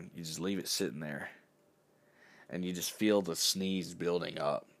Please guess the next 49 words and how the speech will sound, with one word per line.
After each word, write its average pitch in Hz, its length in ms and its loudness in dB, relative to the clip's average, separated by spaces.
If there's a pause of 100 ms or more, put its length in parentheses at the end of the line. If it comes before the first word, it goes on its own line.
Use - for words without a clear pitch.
(100)
as 85 160 -6
you're 80 120 -8
sitting 78 240 -4
there 82 160 -4
waiting, 85 560 -2
counting 92 280 0
down 95 160 2
the 82 60 -2
seconds 92 440 0
for 98 140 -2
them 95 140 -4
to 92 60 -4
say, 101 140 2
"Okay, 147 320 8
switch - 280 -4
nostrils." 113 480 0
You 95 80 -4
just, 87 280 -4 (400)
"Oh, 143 300 10
buddy." 92 460 4 (1300)
Uh, 90 160 4
but 101 160 -4
got 127 200 6
that 117 180 8
done. 104 240 4
We're 123 100 2
waiting 135 440 2 (220)
days 127 440 6
and 80 200 -8
days 107 400 4
for 90 160 -4
that 92 220 0
to - 60 -14
come 90 320 -6
in. 87 260 -6
Uh, 85 280 -4 (800)
and 110 120 2
in 110 100 6
the 98 80 2
time 123 280 4
we 110 100 4
were 98 80 4
waiting, 101 280 4
we 92 60 -2
said, 92 240 0
"All 92 120 4
right, 87 180 2
let's 92 140 -4
just - 280 0